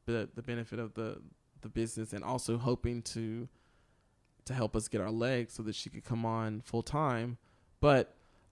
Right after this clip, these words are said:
um, emailed her, and I said, "Email her and say, you know, we love this opportunity, but unfortunately, we're not able to gift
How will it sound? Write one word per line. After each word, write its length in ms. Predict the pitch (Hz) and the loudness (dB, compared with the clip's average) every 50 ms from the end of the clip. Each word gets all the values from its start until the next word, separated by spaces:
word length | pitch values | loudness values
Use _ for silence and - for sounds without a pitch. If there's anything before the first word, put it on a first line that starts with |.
| - | -8
um, 640 | - - 110 110 107 101 80 - 64 64 64 - - - - _ _ _ _ _ _ _ _ _ _ _ _ _ _ _ _ _ _ _ _ _ _ _ _ - | -4 -2 -2 -2 -2 -4 -6 -8 -10 -12 -12 -14 -16 -18 -20 _ _ _ _ _ _ _ _ _ _ _ _ _ _ _ _ _ _ _ _ _ _ _ _ 0
emailed 400 | 143 139 135 131 127 127 127 127 | 2 4 6 6 6 6 4 2
her, 400 | 127 127 127 123 123 120 120 117 | 0 0 2 2 4 4 2 2
and 340 | 92 - - 113 117 107 - - - - - - | 0 -2 -2 -4 -4 -6 -8 -12 -16 -16 -16 -12
I 80 | - 120 | -10 -8
said, 240 | 120 - 123 110 104 | -6 -2 -2 2 2
"Email 280 | 135 151 156 151 143 135 | 4 4 4 4 4 4
her 60 | 131 | 2
and 120 | 127 123 | 0 -2
say, 320 | - - - 120 120 120 117 | -4 -4 -4 -2 -2 -2 -2
you 160 | 117 131 123 | -2 -2 -2
know, 120 | 120 117 113 | -2 -2 -2
we 160 | 113 120 120 | -2 -2 -2
love 180 | 117 120 113 110 | 0 0 -2 -2
this 160 | 113 - 104 | -4 -4 -4
opportunity, 520 | 107 - 117 - - 117 117 113 113 113 | -4 -4 -6 -4 -2 -2 0 0 -2 -2
but 260 | 110 110 110 110 104 - - | -2 0 -2 -2 -2 -4 -6
unfortunately, 640 | 113 120 120 - - 127 123 - - - 113 110 | -8 -8 -6 -2 0 0 0 0 -2 -4 -4 -4
we're 140 | 120 120 120 | -2 -2 -2
not 180 | 117 110 107 110 | -2 -2 -2 -2
able 200 | 113 113 - - | -2 -4 -2 -4
to 80 | 120 | -6
gift 560 | 113 - - 123 120 120 - - - - - | -6 -4 -6 -6 -6 -6 -8 -12 -20 -20 -20